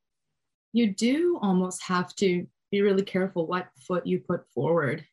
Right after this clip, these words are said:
depending on the situation that you're in. Um, I've noticed that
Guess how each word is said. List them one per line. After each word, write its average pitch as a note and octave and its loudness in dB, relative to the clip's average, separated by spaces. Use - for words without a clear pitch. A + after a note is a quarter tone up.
depending D#3+ -6
on C#3+ -2
the D#3+ -4
situation D3 -4
that C#3+ -6
you're D#3 -6
in. - -10
Um, D3+ -8
I've D3+ -4
noticed D#3+ -4
that C#3+ -6